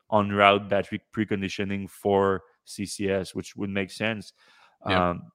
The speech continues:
Speaker 1: we've seen Tesla starting to include non-Tesla charging station on the super, uh, on the charging map. So, s-, 'cause, 'cause obvi-, obviously, in order to pre-,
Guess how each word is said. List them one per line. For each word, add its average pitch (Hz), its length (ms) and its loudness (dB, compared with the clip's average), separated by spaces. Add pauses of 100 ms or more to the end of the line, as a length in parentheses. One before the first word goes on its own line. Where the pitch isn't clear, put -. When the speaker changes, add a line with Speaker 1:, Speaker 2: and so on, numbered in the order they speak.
Speaker 1:
we've 113 220 2
seen 143 220 -4
Tesla 120 340 0
starting 107 460 2
to 104 420 -2 (300)
include 110 760 0 (360)
non-Tesla 107 1200 -2
charging 104 340 -2
station 104 460 -6
on 107 280 -2
the 117 320 -8
super, - 400 -12
uh, 110 120 0
on 110 200 -4
the 113 100 -8
charging 117 400 0
map. 127 260 0 (400)
So, 95 380 2 (1120)
s-, - 220 -14
'cause, 98 240 -2
'cause 95 200 -4
obvi-, 98 280 2
obviously, 101 500 4
in 95 60 -2
order 98 220 2
to 92 140 -8
pre-, 98 180 -6